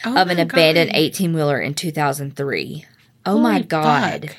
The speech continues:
Speaker 2: This was a huge smuggling case at the time, so maybe you guys remember this story. It was similar to the most recent cases, which happened in San Antonio back in two thousand sixteen,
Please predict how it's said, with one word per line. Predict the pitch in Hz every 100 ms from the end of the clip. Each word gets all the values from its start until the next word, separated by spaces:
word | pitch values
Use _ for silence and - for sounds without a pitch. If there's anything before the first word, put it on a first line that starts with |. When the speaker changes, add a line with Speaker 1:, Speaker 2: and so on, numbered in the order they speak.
| - _ _ _ _
Speaker 2:
This | 214 214
was | 196
a | 185
huge | 220 254 -
smuggling | - 190 185 180 175
case | 185 165
at | -
the | 156
time, | 196 160 143 - - -
so | -
maybe | 190 185
you | 208 196
guys | 185 170 170
remember | 170 160 156
this | 151 143
story. | - 135 131 147 - - -
It | 190 170
was | 202
similar | - 220 240 233
to | 233
the | 196
most | 190 175 185
recent | 185 180 180 -
cases, | 180 160 165 160
which | 156 156 196
happened | 165 175 175
in | 160
San | - 165
Antonio | 156 156 220 208 175 156
back | 160 156 147
in |
two | 147 175
thousand | 165 156 151
sixteen, | 147 165 - - 247 214 165